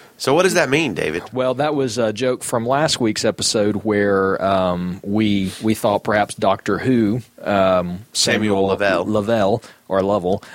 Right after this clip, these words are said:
Speaker 2: was, uh, listening to the show in the future because he, uh, gave us a big shout out in episode fifteen before we'd recorded it.
Speaker 1: That's
Speaker 2: So
Speaker 1: right. And speaking of at Samuel underscore Lavelle, he says, "Thanks for the shout out.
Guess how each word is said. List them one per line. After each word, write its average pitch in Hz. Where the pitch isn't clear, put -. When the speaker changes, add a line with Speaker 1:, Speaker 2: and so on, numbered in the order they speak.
Speaker 2:
was, 104
uh, 95
listening 113
to 113
the 107
show 107
in 107
the 101
future 156
because 104
he, 104
uh, 95
gave 107
us 101
a 104
big 95
shout 107
out 95
in 95
episode 95
fifteen 98
before 90
we'd 85
recorded 82
it. -
Speaker 1:
That's 98
Speaker 2:
So 85
Speaker 1:
right. 131
And 104
speaking 135
of 143
at 95
Samuel 87
underscore 87
Lavelle, 82
he 110
says, 110
"Thanks 135
for 120
the 110
shout 147
out. 98